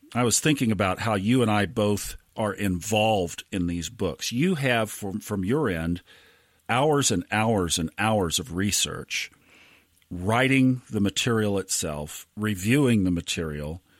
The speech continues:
publishing the material, et cetera. You hand it off after the book has been published. I read, narrate the book,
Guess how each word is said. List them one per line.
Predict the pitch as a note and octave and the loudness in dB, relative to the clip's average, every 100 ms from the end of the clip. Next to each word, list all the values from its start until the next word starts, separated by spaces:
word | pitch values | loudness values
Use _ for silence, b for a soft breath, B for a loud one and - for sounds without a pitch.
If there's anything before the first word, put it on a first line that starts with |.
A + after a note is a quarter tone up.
| b b b _ | b b b _
publishing | - D3+ C#3 G#2+ - G2 F2 | -4 -2 2 0 2 0 0
the | |
material, | E2 D#2 - E2 D2+ D#2 - G2+ | -2 -4 -6 -6 -6 -10 -10 -10
et | - | -2
cetera. | - A2+ D#2+ C#2+ E2 - b b b b b b _ | 0 0 -2 -8 -12 -16 b b b b b b _
You | G#3+ D#3 | -2 0
hand | D3 D3+ B2+ | 4 4 4
it | A2+ | 4
off | A#2 A2+ | 2 2
after | A2+ A2 G#2+ | 0 0 -4
the | F#2 | -2
book | F2 A#2+ | 0 0
has | G#2 F2 | -2 -4
been | G#2+ F2+ | -2 -2
published. | G#2+ A#2 F#2 F2 - - b b b b _ | 0 0 -2 -2 -2 -6 b b b b _
I | A2 C#3 C3 - _ _ G#2+ | 0 2 0 -4 _ _ -2
read, | A#2+ C#3 A#2 | 2 2 4
narrate | A2 A#2+ B2 G#2 - | 2 4 4 2 0
the | E2 | -4
book, | F2+ E2+ G2+ - | -2 -2 -4 -10